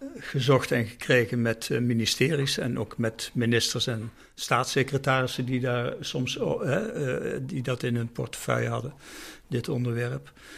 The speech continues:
En door maar te blijven, eh, hameren op het belang ervan en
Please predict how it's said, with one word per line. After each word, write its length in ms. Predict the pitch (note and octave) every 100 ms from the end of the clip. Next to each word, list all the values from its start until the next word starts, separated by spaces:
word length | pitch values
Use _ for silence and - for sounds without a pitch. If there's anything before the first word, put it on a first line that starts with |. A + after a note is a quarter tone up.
| - -
En 140 | C3+
door 220 | C#3 C#3+
maar 180 | C#3 B2+
te 120 | -
blijven, 720 | A#2+ C3 C#3+ D3+ B2 C3+ B2 - - _ - -
eh, 460 | B2 A#2+ A#2 - G2
hameren 520 | C3 B2+ A#2+ A2+ -
op 400 | A#2+ - - - - _ _ -
het 200 | B2 A#2
belang 320 | B2 C3 C#3+
ervan 400 | C3+ B2 C3+ F#3
en 320 | A#2+ A#2